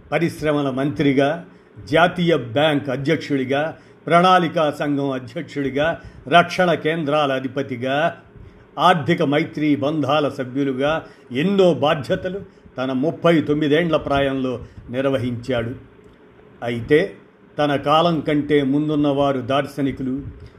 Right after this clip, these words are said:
అందరి అభిమానాన్ని చూరగొన్నవారు అగ్రనాయకులు, సవాళ్ళు సమరాల్లో ముందున్నవాళ్ళు సాహసికులు అంటారు. ఈ మూడింటికి చేగువెరా అచ్చుగుద్దినట్లు సరిపోతాడు.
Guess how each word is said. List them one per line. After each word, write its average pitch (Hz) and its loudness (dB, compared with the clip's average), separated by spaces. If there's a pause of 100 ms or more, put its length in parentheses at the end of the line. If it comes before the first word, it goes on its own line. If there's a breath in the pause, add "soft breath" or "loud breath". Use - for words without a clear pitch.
(180 loud breath)
అందరి 180 4
అభిమానాన్ని 165 2
చూరగొన్నవారు 143 -2 (260 loud breath)
అగ్రనాయకులు, 143 0 (320 loud breath)
సవాళ్ళు 160 4 (100)
సమరాల్లో 151 0 (260 loud breath)
ముందున్నవాళ్ళు 170 2
సాహసికులు 143 -6
అంటారు. 123 -8 (760 loud breath)
ఈ 110 -4
మూడింటికి 165 0 (480 loud breath)
చేగువెరా 175 4
అచ్చుగుద్దినట్లు 143 -4
సరిపోతాడు. 117 -6